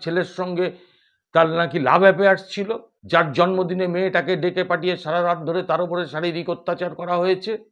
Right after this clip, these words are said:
যখনই এই ধরনের কোনো ঘটনা ঘটেছে, বর্ধমানে একটা ঘটনা ঘটেছিল, বলা হয়েছিল ওই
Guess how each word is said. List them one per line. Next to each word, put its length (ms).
যখনই 340
এই 100
ধরনের 340
কোনো 220
ঘটনা 340
ঘটেছে, 300
বর্ধমানে 520
একটা 200
ঘটনা 340
ঘটেছিল, 380
বলা 260
হয়েছিল 360
ওই 220